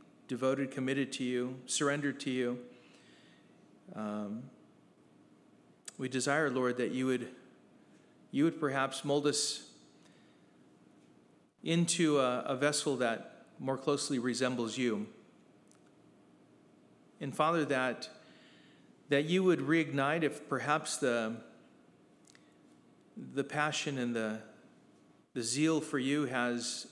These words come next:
dimmed down a bit. Father, I pray that tonight, Lord, through the study of your word, that you would reignite that, as you did with, um, your people in the day of Nehemiah.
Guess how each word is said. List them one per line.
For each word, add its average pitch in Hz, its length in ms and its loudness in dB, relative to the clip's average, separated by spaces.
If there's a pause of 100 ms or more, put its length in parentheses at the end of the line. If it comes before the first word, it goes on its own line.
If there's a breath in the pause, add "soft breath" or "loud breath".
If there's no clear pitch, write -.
(120)
dimmed 143 280 -2
down 139 240 2
a 131 40 0
bit. 139 200 -2
Father, 147 320 0
I 123 40 2
pray 147 340 0
that 123 260 -4
tonight, 131 500 -4 (1000 loud breath)
Lord, 135 220 0
through 143 160 -2
the 131 100 -2
study 139 300 0
of 120 80 -2
your 120 160 2
word, 135 380 2
that 120 180 0
you 131 160 -2
would 127 160 0
reignite 123 560 -2
that, 113 140 0
as 147 240 0
you 151 100 -2
did 143 320 0
with, 131 320 -2 (720 loud breath)
um, - 360 -18 (260)
your 127 180 2
people 127 580 -2 (680)
in 127 80 -6
the 123 80 -2
day 135 160 4
of 131 80 2
Nehemiah. 127 680 0